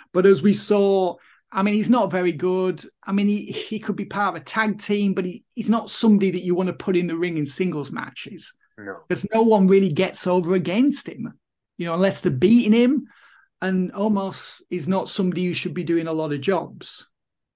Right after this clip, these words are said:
Speaker 2: Well, I mean, we'll, we'll see. <clears throat> I mean, in the past, when they've tried to get teams back together, you know, they, when they put the Wyatts back together, when they put different people back together, it does, the Shield even, it never really seems to work as well the second time round.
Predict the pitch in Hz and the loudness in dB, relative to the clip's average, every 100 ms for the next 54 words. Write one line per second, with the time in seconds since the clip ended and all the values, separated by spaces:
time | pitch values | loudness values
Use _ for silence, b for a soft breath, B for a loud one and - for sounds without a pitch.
0 | _ _ _ _ _ _ _ _ _ _ | _ _ _ _ _ _ _ _ _ _
1 | _ _ _ _ _ 117 131 139 143 123 | _ _ _ _ _ 0 2 2 0 -6
2 | - - _ 143 156 151 156 156 147 160 | -12 -14 _ -6 -2 -2 -2 -6 -6 -6
3 | - 226 226 214 - - 226 190 147 - | -4 -2 0 -2 -6 0 2 4 0 -6
4 | _ 156 156 156 143 - 151 156 151 160 | _ -4 -2 0 -2 -4 -2 0 -2 0
5 | 175 196 180 151 143 143 131 131 127 127 | -2 -2 -6 -6 -6 -4 -4 -4 -4 -4
6 | - - 127 117 120 117 - 117 117 117 | -6 -12 -10 -4 -2 -2 -2 -2 0 0
7 | 110 110 113 107 117 110 - - 98 101 | -2 -6 -6 -8 -10 -10 -10 -14 -8 -2
8 | 113 120 120 - 123 110 - 123 120 113 | 0 0 -2 -4 -4 -4 -8 -2 0 0
9 | 110 104 104 - 123 117 120 107 104 107 | -2 -6 -12 -10 -8 -8 -10 -10 -6 -8
10 | 104 107 104 107 107 123 127 113 104 - | -6 -8 -8 -8 -6 -6 -6 -10 -10 -6
11 | 135 131 127 127 127 123 123 _ _ _ | -6 -4 -2 0 0 -2 -6 _ _ _
12 | _ - 143 151 147 139 135 131 127 113 | _ -8 0 0 2 0 -4 -6 -8 -8
13 | 113 110 123 147 131 135 131 - 135 131 | -6 -4 -4 -4 -2 0 -2 -4 -6 -6
14 | 139 135 131 135 147 | -6 -4 -6 -6 -10